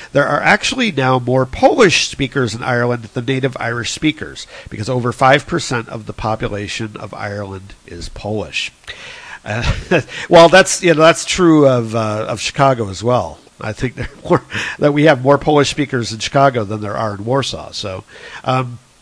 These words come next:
I have a message here from James. Hello, James. Uh, say, uh, James says, "Hi, Tom.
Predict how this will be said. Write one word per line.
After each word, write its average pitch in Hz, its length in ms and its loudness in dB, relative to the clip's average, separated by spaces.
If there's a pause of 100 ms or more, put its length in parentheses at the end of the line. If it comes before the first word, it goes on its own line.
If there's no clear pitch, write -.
(120)
I - 40 -4
have 131 100 -2
a 135 60 -6
message 147 320 0
here 151 120 0
from 123 160 -10
James. 170 360 2
Hello, 190 160 6
James. 190 420 2 (320)
Uh, 143 220 4 (120)
say, 135 460 2 (180)
uh, 104 460 -6
James 143 260 -2
says, 139 200 0
"Hi, 160 120 4
Tom. 175 300 4